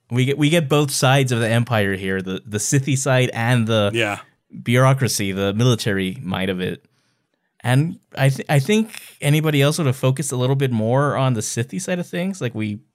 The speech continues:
Speaker 1: have been before. But deciding to choose on the bureaucracy, the military, the Navy,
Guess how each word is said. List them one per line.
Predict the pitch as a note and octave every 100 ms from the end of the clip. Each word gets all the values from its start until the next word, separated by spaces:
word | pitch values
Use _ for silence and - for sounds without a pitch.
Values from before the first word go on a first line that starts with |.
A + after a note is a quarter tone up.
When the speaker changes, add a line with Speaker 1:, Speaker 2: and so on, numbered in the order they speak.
| -
Speaker 1:
have | A2+ A2+
been | D#3 D#3
before. | D3+ D#3 D3 F3+ F#3 _ _ _ _ _ _ _ -
But | B2+
deciding | C3 - B2+ D3
to | B2
choose | - B2+ B2+
on | B2+ A2
the |
bureaucracy, | G#2 G#2+ G#2 G#2+ F#2+ - G2
the | G2
military, | G#2 A2+ G#2+ - F#2+ F#2+
the | F#2+
Navy, | G2 G#2+ G#2+ G2 F#2+ F#2